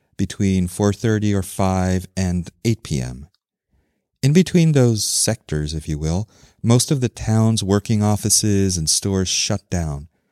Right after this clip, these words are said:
so people can have a good lunch, a good walk, or spend some midday quality time with their loved ones.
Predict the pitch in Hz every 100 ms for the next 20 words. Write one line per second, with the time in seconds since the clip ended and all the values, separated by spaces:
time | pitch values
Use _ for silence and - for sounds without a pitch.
0 | _ _ - 98 107 107 104 90 85 69
1 | 62 92 101 92 87 90 95 - - _
2 | 80 87 82 71 78 90 90 - 78 76
3 | 73 - 80 82 - 80 78 82 78 85
4 | 80 - 92 101 78 - 82 78 76 78
5 | 76 85 95 71 65 73 -